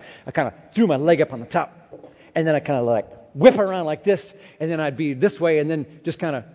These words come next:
throw your crotch over, you know, and then just kinda jump down in two little hops like that. Now I was off to the next adventure. Am I impressing you? Was I cool or what?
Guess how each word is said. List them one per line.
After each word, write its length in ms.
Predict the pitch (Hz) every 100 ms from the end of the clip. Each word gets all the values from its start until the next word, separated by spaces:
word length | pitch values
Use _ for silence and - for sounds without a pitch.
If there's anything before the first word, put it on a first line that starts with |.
| -
throw 140 | 214
your 160 | 185 156
crotch 420 | - - 202 -
over, 160 | 185 165
you 100 | 165
know, 100 | 180
and 80 | 170
then 80 |
just 120 | 160 160
kinda 180 | 156
jump 260 | 120 190 -
down 260 | 185 160 135
in 80 |
two 140 | - 175
little 280 | 139 143 135
hops 320 | 151 127 -
like 200 | 127 -
that. 200 | 123 110
Now 220 | 131 107
I 20 |
was 160 | 101 170
off 220 | 131 -
to 60 | 123
the 60 |
next 220 | 113 107
adventure. 360 | 101 92 90 - _ _ _ _ _
Am 80 | 202
I 100 | 285
impressing 400 | 262 220 226 220
you? 100 | 220
Was 100 | 190
I 100 | 262
cool 220 | - 247
or 120 | 220
what? 260 | 185 165 -